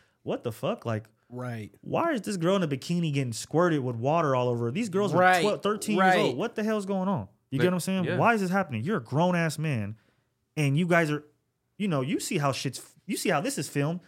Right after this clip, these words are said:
Speaker 1: So the director is back there just
Speaker 2: Mm-hmm.
Speaker 1: sitting
Speaker 2: Just
Speaker 1: there,
Speaker 2: watching it.
Speaker 1: just watch,
Speaker 3: Just getting
Speaker 1: run, run,
Speaker 3: off.
Speaker 1: run that back,
Speaker 3: Yeah,
Speaker 1: run
Speaker 3: yeah,
Speaker 1: that
Speaker 3: yeah.
Speaker 1: back.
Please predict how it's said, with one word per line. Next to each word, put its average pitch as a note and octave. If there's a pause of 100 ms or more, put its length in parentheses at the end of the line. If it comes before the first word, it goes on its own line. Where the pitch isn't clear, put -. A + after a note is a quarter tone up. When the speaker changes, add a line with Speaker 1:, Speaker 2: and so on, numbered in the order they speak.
(120)
Speaker 1:
So -
the D3
director F3
is D3
back D3+
there D#3
just C#3
Speaker 2:
Mm-hmm. E3+
Speaker 1:
sitting A#3
Speaker 2:
Just E3+
Speaker 1:
there, C#3
Speaker 2:
watching D3
it. G3
Speaker 1:
just G3+
watch, G#3
Speaker 3:
Just A#2
getting C#3
Speaker 1:
run, C3+
run, F3+
Speaker 3:
off. E3
Speaker 1:
run F#3
that F3+
back, F3
Speaker 3:
Yeah, C3
Speaker 1:
run F#3
Speaker 3:
yeah, F3+
Speaker 1:
that -
Speaker 3:
yeah. F3+
Speaker 1:
back. E3+